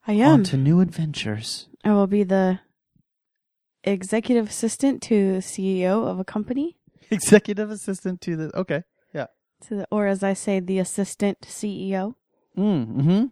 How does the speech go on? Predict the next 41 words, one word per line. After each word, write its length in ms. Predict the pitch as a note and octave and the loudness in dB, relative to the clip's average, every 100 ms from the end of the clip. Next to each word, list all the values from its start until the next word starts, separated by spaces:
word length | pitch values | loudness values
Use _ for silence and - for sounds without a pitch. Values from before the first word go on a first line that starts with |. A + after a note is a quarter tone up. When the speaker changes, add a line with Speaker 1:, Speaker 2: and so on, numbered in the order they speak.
| - _ _ _ _ _ _ _ - | -6 _ _ _ _ _ _ _ 2
Speaker 2:
Have 140 | E3 | 4
you 140 | E3 D3+ | 6 4
explained 340 | - D#3+ D#3 | 2 2 4
that 120 | D3 | 2
to 80 | C#3 | 2
your 60 | D#3 | 4
new 120 | D3+ | 4
boss? 400 | C#3+ E3 G#3+ - _ _ _ _ - - - | 4 4 0 -8 _ _ _ _ -20 -18 -4
Speaker 1:
Not 160 | A#3 | -2
yet. 220 | G#3 F#3 - | 0 -4 2
Speaker 2:
Okay. 420 | D#3 D3 D#3+ B2 B2 | 2 4 2 0 2
Speaker 1:
We'll 180 | A3 A#3 | 4 4
have 160 | A3 | 4
that 220 | F#3+ F#3 F#3 | 0 -4 0
Speaker 2:
Yeah, 140 | F4 | 4
let 120 | F3+ | 6
me 80 | F3+ | 6
know 80 | F3+ | 6
how 100 | C4 | 6
Speaker 1:
conversation 0 | |
on 40 | F#3 | 4
Speaker 2:
that 60 | |
Speaker 1:
the 40 | F3+ | 2
Speaker 2:
goes. 120 | F3+ F#3 | 2 0
Speaker 1:
first 120 | - - | -2 -4
day. 180 | F3+ - _ - | -4 -6 _ 0
Speaker 2:
Let 140 | E3 | 2
me 60 | D#3+ | 4
know 80 | D3+ | 4
how 100 | D3+ | 2
that 140 | D3 | 0
goes. 340 | D3+ B2 A#2+ _ | 0 0 -2 _
Speaker 1:
Um, 540 | F#3+ F#3 F3 F#3+ G3 - - _ _ - - - _ | 2 2 0 -4 -6 -8 -16 _ _ -20 -20 -20 _
it's 160 | G3 G3+ | -8 -2
a 20 | |
very 200 | G#3 G#3 | 2 2
small 300 | - G#3 G3+ | 2 2 0
company. 520 | - A#3 A#3+ B3+ C#4+ | 0 0 0 0 0
Speaker 2:
Mm-hmm. 360 | G3+ A2+ G2+ G2 A2+ _ _ | -2 -4 -2 -4 -6 _ _
Speaker 1:
Very 180 | G3+ G3 | 0 0
excited. 560 | - - F#3+ A3+ C4+ | -2 -2 2 2 2